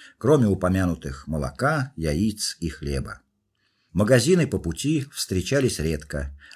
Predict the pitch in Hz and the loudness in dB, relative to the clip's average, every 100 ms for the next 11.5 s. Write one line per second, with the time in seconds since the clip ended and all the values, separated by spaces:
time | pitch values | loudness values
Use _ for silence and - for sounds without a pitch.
0 | - 92 95 110 87 107 113 101 - 85 | -2 2 2 0 0 2 2 2 0 -4
1 | 76 156 156 131 131 - 110 120 - 80 | 2 0 0 -4 -4 -2 0 0 -2 -2
2 | 127 104 - 87 87 73 73 71 71 80 | 0 -2 -8 -4 -4 -2 -4 -4 -6 -6
3 | - 82 80 76 71 - 67 64 - - | -2 -4 -2 -6 -8 -6 -6 -6 -10 -20
4 | _ _ - - - 80 131 139 160 165 | _ _ -20 -20 -6 4 6 6 2 0
5 | 151 135 131 127 120 _ - 90 71 110 | 0 -2 0 -2 -2 _ -4 -2 0 -2
6 | 101 - 85 98 92 85 82 87 92 - | -2 -2 0 2 0 0 -4 -4 -6 -6
7 | 78 - 87 78 76 85 73 65 85 131 | -8 -4 -4 -4 -6 -4 -4 -2 0 0
8 | 117 113 - 110 101 - - - - 135 | 0 -2 -2 -2 -4 -8 -20 -14 2 2
9 | 135 143 185 151 131 104 143 131 113 107 | 4 4 4 4 2 2 0 2 2 2
10 | - 117 110 107 - 117 104 - 87 73 | 2 2 2 -2 0 2 2 0 -4 -4
11 | 65 - - - | -6 -10 -20 -20